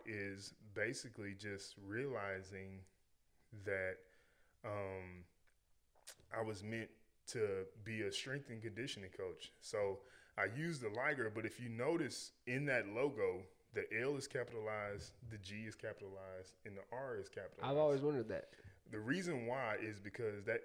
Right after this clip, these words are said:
Speaker 1: L G R stands for Let God Reveal. So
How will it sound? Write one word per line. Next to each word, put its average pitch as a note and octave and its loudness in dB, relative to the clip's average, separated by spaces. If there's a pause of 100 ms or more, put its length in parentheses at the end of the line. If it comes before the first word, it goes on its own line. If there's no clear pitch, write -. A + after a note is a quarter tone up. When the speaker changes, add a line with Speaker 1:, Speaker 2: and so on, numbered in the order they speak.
Speaker 1:
L B2+ 0
G A2+ -6 (140)
R G#2+ 2
stands G2+ -4
for G2 -2 (140)
Let G#2 -2
God G2+ 0
Reveal. F#2 -6 (840)
So G2+ 2